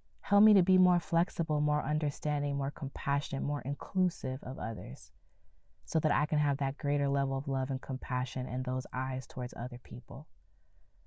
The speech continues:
This is the work, ladies. This is the work. This is how you continuously grow as a juicy modern boss babe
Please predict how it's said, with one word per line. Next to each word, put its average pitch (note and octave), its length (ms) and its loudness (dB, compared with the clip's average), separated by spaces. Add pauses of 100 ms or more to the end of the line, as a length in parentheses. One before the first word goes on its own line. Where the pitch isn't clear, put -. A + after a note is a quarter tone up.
(840)
This G#3 220 10
is C4 140 8
the C4 100 8
work, B3+ 380 12
ladies. G3+ 840 8
This F#3 220 6
is G3+ 200 8
the G3+ 100 6
work. G3 680 6 (120)
This F#3 240 4
is G3 100 4
how F#3 280 6
you F#3 200 6
continuously F3+ 800 4
grow E3 600 2
as D#3+ 300 2
a D3+ 160 0
juicy D#3+ 580 2
modern D3+ 460 2
boss C#3+ 340 0
babe D3 480 2